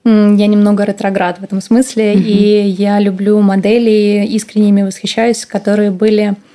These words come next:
Speaker 1: в ту эпоху, которой сегодня нет.
Speaker 2: Мгм.
Speaker 1: То есть, а, это последнее поколение супермоделей, так называемых, в том числе Наталья Водянова. Это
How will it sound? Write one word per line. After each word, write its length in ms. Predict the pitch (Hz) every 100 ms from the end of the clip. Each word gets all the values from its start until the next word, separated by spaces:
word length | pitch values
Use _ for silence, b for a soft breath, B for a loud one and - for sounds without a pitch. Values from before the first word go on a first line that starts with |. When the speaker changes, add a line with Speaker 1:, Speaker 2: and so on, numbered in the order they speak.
| b b _
Speaker 1:
в 80 | -
ту 160 | - 220
эпоху, 340 | 220 254 254
которой 300 | 214 196 202
сегодня 440 | 214 220 220 214 202
нет. 280 | 202 196 -
Speaker 2:
Мгм. 340 | 254 180 180 180
Speaker 1:
То 40 |
есть, 260 | 202 - -
а, 240 | 208 202
это 540 | 214 214 - 202 202 202
последнее 460 | 214 208 233 214
поколение 680 | 208 208 202 214 202 202 202
супермоделей, 640 | - 208 208 190 196 240
так 180 | 233 202
называемых, 360 | 196 196 196 202
в 40 |
том 120 | - 196
числе 220 | - 208
Наталья 380 | 202 196 196 196
Водянова. 500 | 190 220 233 196 196
Это 460 | 196 202 202 196